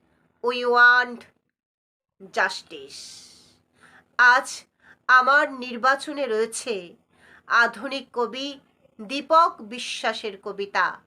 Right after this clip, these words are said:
জাস্টিস। আমারও তো ইচ্ছে করে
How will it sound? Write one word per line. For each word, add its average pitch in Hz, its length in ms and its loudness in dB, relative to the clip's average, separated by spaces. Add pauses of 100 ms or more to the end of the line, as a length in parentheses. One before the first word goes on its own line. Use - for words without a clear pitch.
(760)
জাস্টিস। - 920 -4 (1200)
আমারও 359 560 4
তো 480 140 -2 (160)
ইচ্ছে 370 560 -6
করে 381 500 0